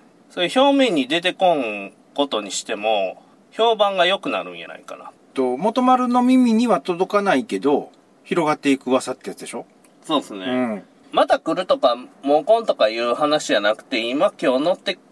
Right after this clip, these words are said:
Speaker 1: くれたお客さんに全力で提供すると。
Speaker 2: うん。
Speaker 1: いうことになりました。
Speaker 2: うん。
Speaker 1: 自分の中で。
Speaker 2: うん。
Speaker 1: で、次乗ってくれるけん、どうこうとかい、いつも乗ってくれよるけん、特別扱いするとかはも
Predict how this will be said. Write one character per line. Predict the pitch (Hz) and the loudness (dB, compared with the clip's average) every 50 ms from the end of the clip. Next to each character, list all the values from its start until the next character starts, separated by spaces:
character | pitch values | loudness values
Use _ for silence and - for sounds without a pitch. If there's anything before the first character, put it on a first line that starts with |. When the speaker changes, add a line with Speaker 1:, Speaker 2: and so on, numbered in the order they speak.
| _ _ _ - | _ _ _ -8
Speaker 1:
く | - 175 | -4 -4
れ | 151 - | -2 -2
た | - 98 | -2 -2
お | 95 90 | -4 -4
客 | 92 107 107 - | -8 -12 -10 -4
さ | - 120 113 | 0 0 0
ん | 110 | 0
に | 110 107 101 | -2 -6 -6
全 | 120 147 151 151 | -4 -4 -2 -2
力 | 143 139 - 143 | -2 -4 -4 -4
で | 131 123 123 | -4 -4 -4
提 | - - 139 135 | -4 -4 -4 -2
供 | - 135 123 | -2 -4 -6
す | - - 123 | -6 -6 -6
る | 110 110 - | -6 -6 -8
と。 | - 92 - - - - - - - | -10 -14 -14 -16 -20 -20 -20 -14 -10
Speaker 2:
う | 165 | -8
ん。 | 156 120 90 - - - - - - - - | -6 -6 -8 -10 -18 -20 -20 -20 -20 -14 -6
Speaker 1:
い | - 175 | -4 -4
う | 196 | -2
こ | 190 - 180 | -2 -2 -4
と | - - 123 110 104 98 92 90 90 87 85 80 - | -2 0 0 2 2 0 0 -2 -4 -4 -6 -8 -10
に | 92 98 98 | -12 -10 -8
な | 95 95 98 | -8 -8 -6
り | 101 | -6
ま | 110 120 - | -6 -6 -6
し | - - | -6 -6
た。 | - - - - - - - - - - - - | -6 -6 -6 -8 -10 -20 -20 -20 -20 -20 -12 -8
Speaker 2:
う | |
ん。 | 156 | -6
Speaker 1:
自 | 139 117 | -6 -4
分 | 104 110 110 113 | -4 -6 -6 -6
の | 120 120 | -6 -6
中 | 117 - - 113 101 | -6 -4 -4 -4 -4
で。 | 95 92 85 - - - - - - - | -4 -4 -10 -14 -16 -20 -20 -20 -18 -14
Speaker 2:
う | 123 110 90 - - - - - - - 160 | -12 -12 -14 -14 -18 -20 -20 -20 -20 -14 -8
ん。 | |
Speaker 1:
で、 | 165 175 175 175 170 165 160 160 - - - - | -4 -2 0 2 2 2 0 -2 -4 -6 -10 -12
次 | - 226 233 220 165 | -12 -10 -8 -4 -2
乗 | 151 - | 0 0
っ | 185 | -2
て | - - 196 | -2 -6 -8
く | 175 190 | -6 -2
れ | 185 190 185 | 0 0 0
る | 180 185 | 0 -2
け | - - 120 110 110 107 107 107 104 - - - - - - - - | -2 0 0 2 2 0 -2 -2 -6 -8 -12 -20 -20 -20 -20 -20 -10
ん、 | - | -4
ど | - 156 165 | -2 0 0
う | 147 | 0
こ | - 127 113 | 0 -4 -4
う | - | -4
と | - - | -4 -4
か | - 101 | -4 -4
い、 | 101 107 113 117 - - - - - - - - - | -4 -4 -8 -12 -14 -18 -20 -20 -20 -20 -20 -20 -18
い | 135 | -12
つ | - - 196 | -8 -6 -2
も | 196 139 | -2 0
乗 | 123 127 | 0 0
っ | 135 135 | 0 0
て | 151 143 | -2 -4
く | 139 151 | -2 0
れ | 143 139 | 2 2
よ | 127 107 | 2 0
る | 101 101 | -2 -4
け | 92 - 101 101 98 101 98 98 98 | -6 -6 -6 -4 -4 -4 -4 -6 -8
ん、 | 90 - - - - - _ _ - | -12 -16 -20 -20 -20 -20 _ _ -18
特 | - - 117 | -16 -12 -8
別 | 110 117 - - 123 | -8 -8 -4 -2 -2
扱 | 135 135 - - - 120 | -2 -2 -2 0 0 0
い | - | 0
す | - 113 | -2 -6
る | 107 113 | -8 -8
と | - - | -8 -8
か | - 92 | -4 0
は | 92 98 95 95 | 0 2 0 0
も | 92 90 90 90 90 87 | -2 -6 -10 -10 -12 -14